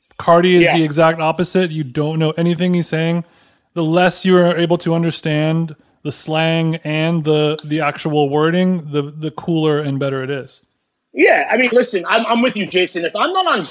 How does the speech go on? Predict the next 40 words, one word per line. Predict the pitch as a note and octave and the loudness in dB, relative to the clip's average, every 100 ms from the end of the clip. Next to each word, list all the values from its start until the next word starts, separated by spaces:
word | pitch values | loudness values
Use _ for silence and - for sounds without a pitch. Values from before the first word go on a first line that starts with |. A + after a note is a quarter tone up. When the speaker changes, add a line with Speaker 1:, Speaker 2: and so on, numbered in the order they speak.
| - | -4
Speaker 2:
Genius, | C4 C#4 - | -2 -4 0
I, | F#3 - | 0 2
I'm, | F3 E3+ - | 0 -2 -2
I'm | E3+ D#3+ | -2 2
not | F#3 F3 - | 0 0 -2
rock | D#3+ E3 D#3 | 2 4 4
hard. | D3+ G#2+ - | 0 -2 -4
I | F3+ | -2
agree. | E3 C3+ A2 C#3+ | -2 -4 -6 -4
I | |
need | G3 C#4+ | -4 -4
Speaker 1:
It's | G3 | -4
Speaker 2:
to | G3 G#3 | 0 0
be, | E3 | -2
Speaker 1:
true. | - _ - | -8 _ -6
Speaker 2:
I | E3 | -4
need | A#3 | -2
to | A#3+ | -4
be, | G3 G#3+ F#3+ - - | -4 -6 -6 -12 -8
I | E3 | -4
need | A#3+ | -4
to | C#4 | -4
be | A3 G#3+ F#3+ - | -4 -4 -6 -6
in | A3+ C4 | -4 -2
the, | C4+ G#3+ | -4 -4
in | A3+ C#4 | -4 -2
the | |
weeds | C4 G#3 A3 G3 D3 | -2 -2 -2 -2 -6
with | C3+ G3+ | -2 -2
the | - | -2
streets, | - - F#3 F3 - - - - - | -8 -4 -2 -2 -6 -18 -20 -18 0
uh, | E3 D#3 | 2 2
learning | C#3+ E3 G#3 G#3+ G#3+ G#3 | 2 2 4 4 4 2
what | E3 F3 G#3 | 0 2 2
is | F#3+ E3 | 2 -2
the | D3+ | -2
next | D#3 F3+ - - | 0 -2 -2 -2
culture | F3+ F3+ D#3+ | -2 0 -4
to | D3+ | -2
appropriate. | C#3+ - F3 C3+ C#3+ C#3+ | -2 4 4 6 4 4